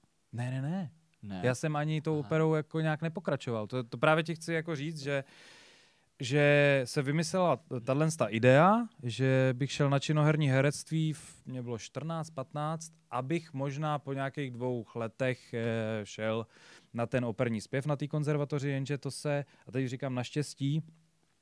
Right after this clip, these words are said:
Speaker 1: zpětně to se, to se neudálo, no, protože to herectví v podstatě bylo hudebně, hudebně dramatický obor, takže,
Speaker 2: Mhm.
Speaker 1: takže tam, tam se zpívalo, ale tam se na,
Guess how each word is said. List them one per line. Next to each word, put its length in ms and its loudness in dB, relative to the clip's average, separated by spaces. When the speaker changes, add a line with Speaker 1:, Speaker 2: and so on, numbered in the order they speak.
Speaker 1:
zpětně 460 -2
to 140 -6
se, 220 0
to 140 -8
se 140 -4
neudálo, 500 0
no, 120 -4
protože 640 -4
to 100 -4
herectví 440 -2
v 40 -10
podstatě 540 -2
bylo 260 -4
hudebně, 560 2
hudebně 480 8
dramatický 600 6
obor, 460 4
takže, 640 0
Speaker 2:
Mhm. 260 -14
Speaker 1:
takže 300 -6
tam, 420 0
tam 200 0
se 160 -8
zpívalo, 500 -2
ale 120 0
tam 160 -8
se 160 -10
na, 160 -8